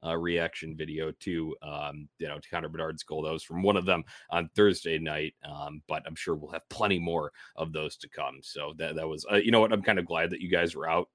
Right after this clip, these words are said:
out and about during the game. So then that could be born, um, later after the fact. So, uh, g-, good stuff there. Um,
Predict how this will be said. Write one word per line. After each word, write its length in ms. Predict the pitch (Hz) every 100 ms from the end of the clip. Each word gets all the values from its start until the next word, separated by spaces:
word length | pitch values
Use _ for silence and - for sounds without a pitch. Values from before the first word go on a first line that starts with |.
| -
out 200 | 78 82
and 100 | 78
about 300 | 78 80 -
during 400 | 85 82 82 85 90
the 60 |
game. 360 | 85 82 82 82
So 160 | -
then 220 | 80 76 78
that 180 | 78 - _ - _ _ _
could 160 | - 95
be 100 | 82
born, 380 | 76 82 71 71 - - -
um, 300 | 73 67 73 -
later 300 | 85 71 71 -
after 220 | 78 73 76
the 100 | 71
fact. 400 | - 71 67 -
So, 260 | 71 71 - -
uh, 100 | 73
g-, 200 | 80 92
good 180 | 98 92
stuff 320 | - 87 82 -
there. 280 | - 113 110 - - -
Um, 500 | 87 85 85 82